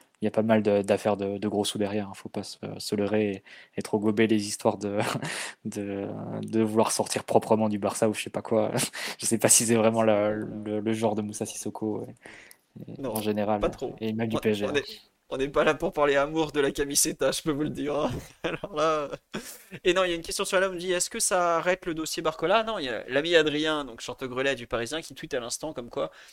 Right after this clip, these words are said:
Speaker 2: euh, ce sont deux dossiers distincts, et heureusement, parce que c'est quand même pas du tout le même profil.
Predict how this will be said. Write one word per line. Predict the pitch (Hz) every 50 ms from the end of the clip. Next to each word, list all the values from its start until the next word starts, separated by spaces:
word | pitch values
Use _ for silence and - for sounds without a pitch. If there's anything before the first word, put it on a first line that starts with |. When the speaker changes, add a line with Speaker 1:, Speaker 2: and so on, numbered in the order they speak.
| - _ _ _ -
Speaker 2:
euh, | 127 127 123
ce | 120 - -
sont | - - 139
deux | 123 147
dossiers | 147 143 143 - - 135
distincts, | 120 120 - - 165 165 - -
et | 135 127
heureusement, | 131 127 131 131 131 156 185 202
parce | 170 135 120 -
que | 120
c'est | -
quand | - 127
même | 123 123
pas | 131 139
du | 127 139
tout | 143 -
le | 151 143
même | 131 127
profil. | 120 - 113 - - 104